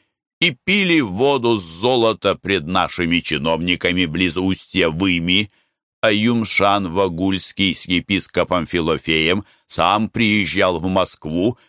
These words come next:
и, милостиво обласканный великим князем,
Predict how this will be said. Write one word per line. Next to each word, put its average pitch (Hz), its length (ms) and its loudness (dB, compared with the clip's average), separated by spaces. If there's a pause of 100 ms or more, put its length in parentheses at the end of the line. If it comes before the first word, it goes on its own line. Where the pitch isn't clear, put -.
(300)
и, 170 100 0
милостиво 165 760 0
обласканный 110 720 0
великим 92 580 -2
князем, 82 560 0